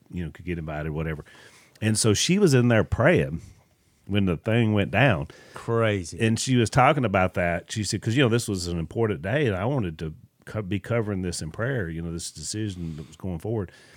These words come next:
Speaker 1: And so then she gets trapped in there for five hours, you know, until they can, can get out. But she
Speaker 2: Yeah.
Speaker 1: was talking about how
Speaker 2: Well
Speaker 1: she said, "But it, it allow-," she said, "You talk about strength in your prayer life." She said, "I went there for the right purpose.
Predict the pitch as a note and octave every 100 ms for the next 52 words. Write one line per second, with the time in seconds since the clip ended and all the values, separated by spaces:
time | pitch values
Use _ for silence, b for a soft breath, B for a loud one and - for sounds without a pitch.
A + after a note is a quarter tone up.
0 | b b F#2 A2 G#2 C3+ B2 G#2 F2+ -
1 | G#2+ A2 F#2 F2 E2 D#2 C#2+ F#2 F2+ E2
2 | F2+ G#2 C#2+ E2 - D#2+ D#2 D#2 - E2+
3 | D#2+ D#2 - b b b b E2+ D2+ -
4 | - E2 D2+ D#2 G2+ D2 - - - E2+
5 | - A#2+ F#2+ - B2 D3+ B2+ G2 F2+ E2
6 | F#2+ F#2 D#3 G#2+ - F#2+ G2+ - G#2+ A2+
7 | - G#2 F#2+ G#2+ A2 - C3+ - A2+ E2
8 | B B A2+ C3+ D#3 C3+ B2 G#2 - A2+
9 | C3+ A#2+ G2+ F2+ D2+ A#2 D#3+ G#2 F2 E2
10 | E2+ G#2+ G#2 G2+ F#3 - A#2+ A2 G2+ G#2
11 | F#2+ A#2+ A2 C3+ D#3 A#2